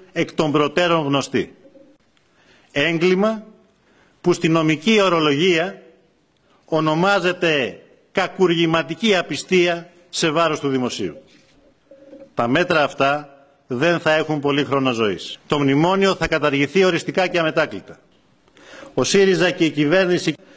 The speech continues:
θα ξυλώσει μία-μία τις διατάξεις του έσχους,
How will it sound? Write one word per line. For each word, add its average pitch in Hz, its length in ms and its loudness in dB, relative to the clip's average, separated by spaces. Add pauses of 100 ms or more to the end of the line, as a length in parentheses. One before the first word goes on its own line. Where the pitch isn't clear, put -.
(140)
θα - 220 -2
ξυλώσει 180 640 0
μία-μία 170 800 0 (460)
τις 151 160 -2
διατάξεις 151 720 0
του 147 160 2
έσχους, 185 640 -2